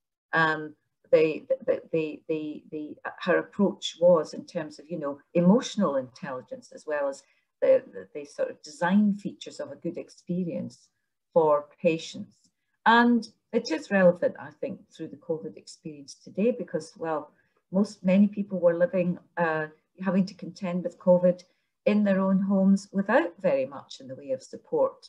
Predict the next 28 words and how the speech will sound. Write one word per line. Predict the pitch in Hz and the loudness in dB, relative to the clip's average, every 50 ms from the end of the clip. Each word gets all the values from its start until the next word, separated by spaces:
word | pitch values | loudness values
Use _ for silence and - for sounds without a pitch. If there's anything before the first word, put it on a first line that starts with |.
| _ - | _ -8
And | 165 165 160 156 160 156 - | -6 -4 -4 -4 -6 -10 -12
she | - - 180 | -6 -2 0
also | 180 202 254 - - 311 302 | 2 2 0 -2 -4 -4 -4
attends | - - - - 156 151 - - - | -4 -4 -6 -8 -10 -10 -10 -14 -18
to | _ - 160 | _ -16 -16
the | - - | -16 -16
kind | - - 165 160 | -18 -18 -18 -18
of | 156 | -16
psychological | - - 185 180 175 175 180 175 185 202 202 - - - - 160 139 - _ _ _ _ _ _ _ - | -10 -6 -4 -4 -4 -4 -4 -2 -2 -2 -4 -4 -8 -6 -6 -6 -6 -8 _ _ _ _ _ _ _ -4
dimensions. | 170 165 165 165 170 156 156 160 156 - - - 214 233 - - - - _ _ _ _ _ _ _ _ - | -2 -2 -2 -2 -4 -6 -6 -8 -10 -14 -16 -16 -16 -14 -14 -14 -16 -20 _ _ _ _ _ _ _ _ 2
So | 233 | 4
I | 226 233 233 | 4 4 2
think | 233 339 277 - | 0 -2 -6 -6
she's | - - 269 254 - - | -6 -4 -6 -4 -4 -4
very | 220 220 214 208 | -4 -2 0 0
much, | 185 190 190 - - - - - - | 0 0 -2 -2 -6 -10 -12 -12 -10
you | 185 170 | -8 -8
know, | 160 156 147 143 - - _ _ _ _ - | -8 -8 -10 -10 -10 -14 _ _ _ _ 2
in | 208 202 202 196 190 | 6 8 8 8 8
the | 180 180 | 8 6
sort | 175 - 185 175 175 | 4 2 -2 -2 -2
of | 175 160 165 | -2 -4 -2
modern | 180 170 170 175 170 175 175 170 160 151 156 156 - | -2 -2 -2 0 -2 0 2 2 2 2 0 -8 -14
trend | - - - 180 170 160 139 - 117 123 - - _ _ _ _ _ - | -6 0 2 2 2 2 0 -4 -8 -12 -14 -18 _ _ _ _ _ -4
of | 165 156 165 | -4 -2 0
where | 170 175 180 175 | 2 2 2 2
we | 170 160 147 | 0 -4 -8
are | 147 143 139 139 | -10 -10 -12 -14